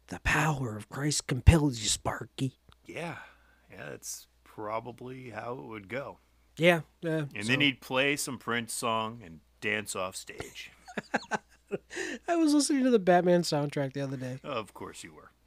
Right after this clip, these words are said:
Speaker 1: Party man.
Speaker 2: You know, when I was a kid, I didn't even know that was Prince.
Speaker 1: I didn't either.
Speaker 2: I had it on a cassette, like, I recorded it from the movie.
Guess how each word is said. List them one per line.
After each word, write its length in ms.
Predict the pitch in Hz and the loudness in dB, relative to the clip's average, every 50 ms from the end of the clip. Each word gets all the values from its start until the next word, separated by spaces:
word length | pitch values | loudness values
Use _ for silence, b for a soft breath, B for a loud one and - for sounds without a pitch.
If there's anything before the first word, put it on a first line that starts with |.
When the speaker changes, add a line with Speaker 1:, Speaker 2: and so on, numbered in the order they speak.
| _ _ - | _ _ 0
Speaker 1:
Party 360 | - 214 208 208 208 202 196 | 2 2 2 2 -2 -6 -4
man. 540 | 175 160 170 196 208 202 202 202 202 214 - _ - | -2 0 2 2 2 0 -2 -8 -10 -12 -16 _ -12
Speaker 2:
You 80 | - 117 | -6 -4
know, 120 | 135 143 | -2 -2
when 120 | 135 143 151 | 0 0 0
I 100 | 160 185 | 0 -2
was 280 | 196 175 127 107 - | -2 -4 -6 -8 -10
a 40 | 101 | -12
kid, 260 | - - 127 127 107 | -10 -4 -2 -2 -2
I 120 | 95 95 107 | 0 -2 -4
didn't 220 | 107 127 123 123 | -6 -6 -10 -8
even 180 | 113 104 98 92 | -10 -10 -8 -6
know 160 | 98 101 98 | -6 -6 -4
that 160 | 95 92 98 | -6 -6 -8
was 140 | 92 85 - | -10 -16 -18
Prince. 400 | _ - 98 101 113 - - - _ _ _ _ _ _ _ - | _ -12 -12 -10 -10 -12 -16 -18 _ _ _ _ _ _ _ -2
Speaker 1:
I 120 | - 143 | 0 4
didn't 240 | 160 196 190 170 165 | 4 6 6 6 8
either. 140 | 165 180 175 | 8 8 8
Speaker 2:
I 20 | |
had 200 | - 123 135 143 | 8 8 6 6
it 100 | 143 135 | 4 2
on 120 | 127 120 110 | 0 0 -2
a 60 | 92 | -4
cassette, 440 | - 104 - - - 143 156 139 - | -8 -8 -8 -6 -4 -4 -4 -4 -6
like, 140 | 101 90 95 | -8 -6 -6
I 20 | 95 | -6
recorded 560 | 92 90 - - - 120 113 117 110 110 107 | -8 -8 -10 -6 -4 -2 0 0 0 -2 -4
it 140 | 110 - - | -4 -6 -8
from 320 | - - 110 107 107 104 | -10 -6 -4 -4 -4 -4
the 80 | 101 95 | -8 -8
movie. 480 | 95 101 110 123 110 92 90 82 82 | -6 -4 -4 -4 -4 -6 -10 -12 -14